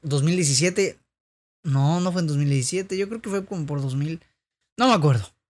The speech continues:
El caso es que para cuando se estrena Logan, yo tenía, no me acuerdo si quince, dieciséis años, catorce. Es más, no, es que voy a tardar demasiado en buscar. No, yo era menor de edad. Para cuando se estrena Logan, yo era menor de edad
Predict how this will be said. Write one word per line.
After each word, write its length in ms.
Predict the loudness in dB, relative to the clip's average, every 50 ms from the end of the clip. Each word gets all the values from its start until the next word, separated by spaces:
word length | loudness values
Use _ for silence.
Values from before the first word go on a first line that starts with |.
| _ _ _
El 140 | 0 2 4
caso 220 | 6 6 6 6
es 80 | 4 0
que 100 | -2 0
para 220 | 0 2 2 2
cuando 180 | 2 2 2 0
se 80 | 0 -2
estrena 300 | -4 -2 0 2 4 6
Logan, 400 | 6 6 6 6 4 4 2 -2 _ _ _ _ _ _ _ _ 0
yo 140 | 0 0 2
tenía, 800 | 2 2 4 4 4 4 4 4 4 4 2 2 0 -4 -8 _ _ _ _ _ _ _ _ _ _ _ _ _ _ -4
no 140 | -2 0
me 100 | 0 0
acuerdo 220 | 0 0 -2 -2 -2
si 100 | -2 -2
quince, 320 | 0 0 2 2 4 4
dieciséis 480 | 2 2 2 0 0 2 2 2 2 2
años, 300 | 4 4 4 2 0 -2
catorce. 560 | -4 -6 -4 -2 -2 0 0 0 -2 -4 -6 _ _ _ _ _ -20 -8 -4
Es 120 | -2 0
más, 300 | 2 2 2 0 -2 -6 -12 _ _ _ _ _ _ _ _
no, 140 | -6 -4 -4
es 80 | -2 -2
que 80 | 0
voy 140 | 0 0 0
a 40 | 0
tardar 220 | 0 0 0 0
demasiado 460 | 2 2 2 0 0 2 2 2 2
en 60 | 2 0
buscar. 440 | -2 -2 -4 -2 -4 -4 -4 -8 _ _ _ _ _ _ _ _ _ _ _ _ _ _ _ _
No, 380 | 4 6 6 6 4 2 -2 -8 -18 _ _
yo 260 | -2 4 6 8 8
era 120 | 10 8 8
menor 260 | 6 6 4 4 4
de 80 | 4 4
edad. 180 | 2 2 -2 -4 -10 _ _ _ _
Para 180 | 0 2 2
cuando 220 | 2 2 0 0 2
se 80 | 0
estrena 320 | -2 0 2 4 6 6 6
Logan, 460 | 6 6 6 6 4 2 0 -4 -10 _ _ _ _ _ _ _ _
yo 240 | 0 4 6 8 8
era 100 | 8 8
menor 380 | 8 8 8 8 8 8 8 8
de 140 | 8 8 8
edad 280 | 8 8 8 6 2